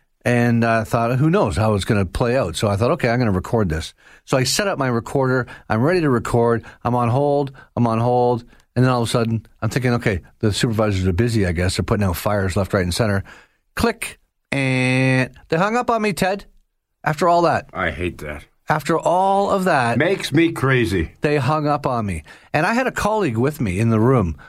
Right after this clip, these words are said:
Speaker 1: when I was doing, I was a, a colleague who I'm training. And this colleague, he was witness to the whole thing, and he was just shaking his head, and I was shaking my head. And I'm like, "Holy moly, man, customer service, are you kidding me?" And so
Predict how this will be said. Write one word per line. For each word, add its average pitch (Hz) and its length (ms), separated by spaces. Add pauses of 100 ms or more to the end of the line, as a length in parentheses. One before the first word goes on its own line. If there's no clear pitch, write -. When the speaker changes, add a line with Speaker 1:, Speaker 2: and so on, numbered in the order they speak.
(140)
Speaker 1:
when 127 140
I 117 60
was 110 120
doing, 117 200
I 120 80
was 120 160
a, 117 180
a 117 100
colleague 127 360
who 123 120
I'm 104 140
training. 107 500 (560)
And 120 480
this 147 200
colleague, 143 500 (580)
he 139 120
was 165 160
witness 202 440
to - 120
the 135 80
whole 185 180
thing, 170 360 (300)
and 127 260
he 127 120
was 113 100
just 101 160
shaking 156 320
his 156 140
head, 151 240
and 104 120
I 113 80
was 120 100
shaking 151 300
my 131 120
head. 135 300 (440)
And 117 80
I'm 117 100
like, 113 160
"Holy 135 600
moly, 120 320
man, 110 220
customer 135 460
service, 143 460
are 113 160
you 98 160
kidding 175 360
me?" 180 260 (1160)
And 151 140
so 185 400